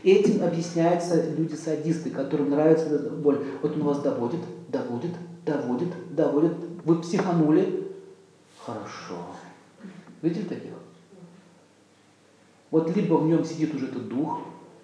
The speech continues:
который питается болью, либо он уже сам будет духом скоро. Развил такой вкус. В общем, это участь всех садистов.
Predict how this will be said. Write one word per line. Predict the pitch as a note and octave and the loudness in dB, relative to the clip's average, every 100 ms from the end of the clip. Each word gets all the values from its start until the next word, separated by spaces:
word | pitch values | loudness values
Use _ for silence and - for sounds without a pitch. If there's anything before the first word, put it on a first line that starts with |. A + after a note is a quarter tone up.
| - - | -20 -20
который | - E3 D#3+ | -10 -6 -4
питается | E3 F3 E3 E3 D#3 | -4 0 0 0 -2
болью, | D#3 D#3+ D#3+ D#3+ - - | 2 4 4 2 -8 -10
либо | D#3 E3 D#3 | 2 2 4
он | C#3+ | 2
уже | C#3 C#3 | 0 -4
сам | - D#3 D3+ | -4 -4 -2
будет | B2+ B2 | -4 -6
духом | B2+ - G#2 | -8 -8 -10
скоро. | - - - - - - - _ _ _ _ _ _ _ | -12 -12 -12 -16 -20 -20 -20 _ _ _ _ _ _ _
Развил | - A2 - D#3 | -12 -8 -4 -4
такой | B2+ - | -4 -6
вкус. | B2 - G#2+ - - - - - - | -8 -8 -10 -12 -20 -20 -20 -8 -4
В | |
общем, | E3+ E3+ | 0 0
это | E3+ F3+ | 0 0
участь | F#3+ F3 B2+ | 0 -2 -4
всех | D3 | -6
садистов. | - C3 A#2 G#2+ | -6 -8 -8 -12